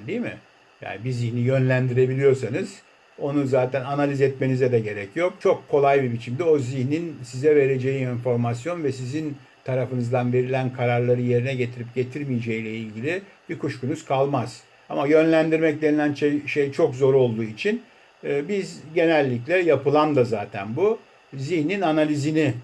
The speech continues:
yapıyoruz. Bu inançlar, inanç dediğim sadece,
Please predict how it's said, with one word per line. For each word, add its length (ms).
yapıyoruz. 720
Bu 200
inançlar, 760
inanç 380
dediğim 280
sadece, 640